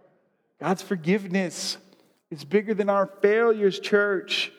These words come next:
Our biggest failures do not have to define us. There's a bo-, there was a boxing champion,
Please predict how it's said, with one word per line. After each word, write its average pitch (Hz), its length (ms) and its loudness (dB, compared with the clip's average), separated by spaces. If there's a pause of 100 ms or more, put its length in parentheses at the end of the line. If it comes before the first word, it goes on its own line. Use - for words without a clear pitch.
(540)
Our 175 100 2
biggest 202 380 0
failures 208 460 2
do 165 120 -2
not 196 240 2
have 196 360 -2
to 185 80 -6
define 202 580 -2
us. 165 240 0
There's 165 140 2
a 170 40 0
bo-, 175 300 2
there 190 80 2
was 175 120 -2
a 175 40 -2
boxing 196 460 0
champion, 165 520 -2